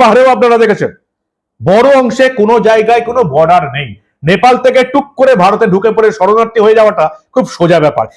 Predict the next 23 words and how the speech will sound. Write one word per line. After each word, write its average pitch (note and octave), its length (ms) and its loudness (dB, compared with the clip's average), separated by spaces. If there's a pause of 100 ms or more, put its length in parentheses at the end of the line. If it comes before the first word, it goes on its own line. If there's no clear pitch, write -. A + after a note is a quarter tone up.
এই F#3+ 180 2
নিয়ে B3 140 2
ভারতের G#3+ 360 0
চিন্তা G#3+ 260 -2
থাকবে। A3 200 0 (440)
অর্থনৈতিক G#3+ 520 2
ক্ষতি, G#3+ 260 -2 (280)
নেপালের E3+ 380 2
বাজারটাকেও F#3 500 0
ভারত F3 240 0
ব্যবহার F#3 320 0
করে। F#3+ 220 0 (240)
বাণিজ্যিক E3+ 420 -2
সম্পর্কের F3+ 520 -2
একটা F3 200 -4
টানাপোড়েন G#3+ 480 2
শুরু G#3+ 240 -2
হলে A3 140 2 (240)
ভারতের F#3+ 360 0
এখন G3+ 120 -4 (100)
একটু - 240 -2
বিপদ G#3+ 280 2
হবে। G#3+ 160 2